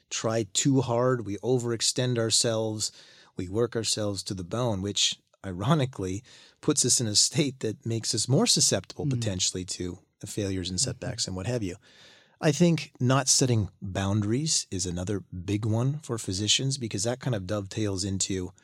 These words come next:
Speaker 1: managing and, and, and being more effective with one's time. Um,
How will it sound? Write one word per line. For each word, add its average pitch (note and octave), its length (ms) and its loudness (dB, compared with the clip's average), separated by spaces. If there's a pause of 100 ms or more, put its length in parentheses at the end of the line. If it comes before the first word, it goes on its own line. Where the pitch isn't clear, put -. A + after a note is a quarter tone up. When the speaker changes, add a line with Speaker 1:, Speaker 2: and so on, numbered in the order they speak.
(340)
Speaker 1:
managing G#2 580 0
and, F#2 200 -2
and, F2+ 280 -6
and F2+ 180 -6
being A2 200 0
more G2 160 0
effective B2 600 -4
with G#2+ 280 -4
one's F2 320 -2
time. G2+ 540 -4 (680)
Um, F2+ 280 -4